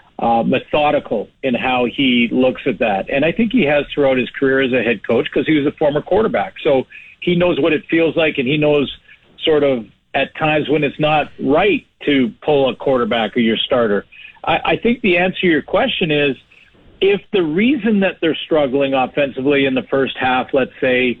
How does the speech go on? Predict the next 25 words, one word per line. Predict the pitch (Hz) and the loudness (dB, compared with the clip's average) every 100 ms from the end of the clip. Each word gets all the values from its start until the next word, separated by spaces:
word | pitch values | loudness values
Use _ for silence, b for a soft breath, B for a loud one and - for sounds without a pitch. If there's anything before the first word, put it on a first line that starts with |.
| B B _ | B B _
is | 170 185 147 | -2 0 0
that | 170 156 120 | 0 -2 0
Jake | 151 160 | -2 -2
Mayer's | 151 156 156 143 | -2 0 2 0
not | 139 135 - - | 0 -4 -4 -4
seeing | 185 185 180 | 0 2 2
it, | 170 - | 0 -2
that | 143 110 | -4 0
he's | 123 113 | 0 0
not | 135 127 | 0 0
accurate, | 135 175 - 185 175 170 156 - | 0 -2 -2 0 2 2 -2 -2
that, | 135 120 - B B B B - - | -2 -2 -6 B B B B -12 -2
you | 143 | 2
know, | 135 131 - - | 2 0 -6 -4
he's | 151 120 | -2 0
starting | - 151 143 | 0 0 0
to | 135 | 0
look | 143 135 | 0 0
at | 147 | -2
the | 127 | 0
rush, | 143 180 180 - - | 2 2 0 0 -2
he's, | 143 123 113 - - B B B - | 0 0 -2 -8 -20 B B B -4
he's | 147 104 | -2 0
just | 196 - - | -2 -2 -8
not, | 147 156 175 180 | -2 0 0 -2